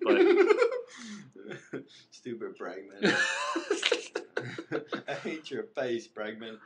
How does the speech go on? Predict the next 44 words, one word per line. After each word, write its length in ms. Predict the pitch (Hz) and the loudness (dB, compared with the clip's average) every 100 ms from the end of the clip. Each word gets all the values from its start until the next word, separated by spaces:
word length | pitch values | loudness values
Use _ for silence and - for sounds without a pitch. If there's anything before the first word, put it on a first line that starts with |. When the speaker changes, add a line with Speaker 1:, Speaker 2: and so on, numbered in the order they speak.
| - | -6
Speaker 1:
Uh, 480 | 127 135 175 175 175 | 0 6 8 10 8
Speaker 2:
Uh, 40 | 170 | 4
yeah, 260 | 170 139 | 4 4
he 100 | 156 | 4
had 140 | 196 - | 2 2
two 160 | 220 | -4
sixty-four 680 | - 180 - 135 - 147 123 | -4 -4 -4 -8 -2 0 2
last 380 | 113 110 107 - | 2 2 0 -2
year 240 | 110 104 | -2 0
with 260 | 101 98 110 | -2 -6 -10
a, 300 | 98 101 95 | -8 -4 -2
uh, 140 | 95 95 | -4 -6
twenty-four 720 | 156 131 117 - 113 101 98 | -8 -8 -8 -6 -4 -4 -6
percent 120 | - _ | -14 _
Speaker 1:
Yeah, 160 | - 214 | 4 6
but 180 | 185 - | 6 4
he 80 | |
was, 180 | 277 277 | 4 4
Speaker 2:
K 80 | 254 | 6
Speaker 1:
like, 220 | 247 214 | 6 6
Speaker 2:
rate. 160 | 165 170 | 2 10
Speaker 1:
one 340 | 202 233 240 | 12 12 8
for 160 | 214 202 | 6 6
his 160 | 202 | 6
first 400 | - 226 220 - | 6 8 8 6
forty 540 | - - 226 302 131 113 | -10 2 4 6 2 -2
something. 480 | 120 104 101 92 90 - | -2 -2 -2 -10 -12 -14
Speaker 2:
Mm-hmm. 180 | 131 120 | -10 -6
Speaker 1:
And 200 | 117 113 - _ _ | -6 -6 -12 _ _
Speaker 2:
Yeah. 180 | 175 220 | 0 6
Speaker 1:
then 160 | 196 170 | 6 6
he, 120 | 175 | 2
then 180 | 156 160 | 2 2
he 80 | 175 | 2
was 140 | 175 | 0
Speaker 2:
No, 140 | - 185 | 2 8
Speaker 1:
fine. 120 | 214 | 8
Speaker 2:
I'm 240 | 208 190 | 8 6
not. 340 | 190 170 151 220 | 6 6 6 8
Yeah, 380 | 214 196 190 202 | 10 12 10 8
I'm 80 | |
not 200 | 240 208 | 6 4
totally 320 | 180 160 147 123 | 4 4 4 4
disagreeing. 760 | 117 127 110 117 117 117 127 | 0 -4 -4 0 0 0 -4